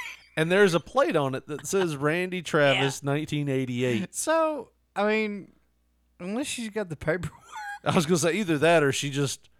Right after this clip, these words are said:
Speaker 1: "Hey, could you stencil in?" <laughs>
Speaker 2: Well, it
Speaker 1: Or
Speaker 2: was
Speaker 1: can
Speaker 2: like
Speaker 1: you engrave a little piece of metal that we can screw onto
Speaker 2: she
Speaker 1: the
Speaker 2: went
Speaker 1: side
Speaker 2: to
Speaker 1: of this
Speaker 2: the
Speaker 1: gra-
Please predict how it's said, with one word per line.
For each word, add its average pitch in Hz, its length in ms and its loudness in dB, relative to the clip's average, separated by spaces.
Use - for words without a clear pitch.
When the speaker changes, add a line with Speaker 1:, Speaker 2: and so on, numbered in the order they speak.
Speaker 1:
"Hey, 190 160 2
could 139 220 -12
you 330 180 -2
stencil 208 680 -2
in?" 151 480 0
<laughs> - 400 0
Speaker 2:
Well, 165 180 6
it 170 260 -2
Speaker 1:
Or - 100 -2
Speaker 2:
was 196 100 6
Speaker 1:
can 269 120 4
Speaker 2:
like 330 100 4
Speaker 1:
you 359 120 6
engrave 196 360 4
a 170 40 -2
little 175 160 2
piece 180 240 -2
of 147 60 -2
metal 151 260 4
that 131 140 -6
we 151 100 -4
can 113 140 -12
screw 156 240 -2
onto 143 100 4
Speaker 2:
she 175 120 0
Speaker 1:
the 208 40 0
Speaker 2:
went 214 100 4
Speaker 1:
side 131 140 4
Speaker 2:
to 117 60 0
Speaker 1:
of - 80 -2
this 151 100 -2
Speaker 2:
the - 60 -6
Speaker 1:
gra- - 20 0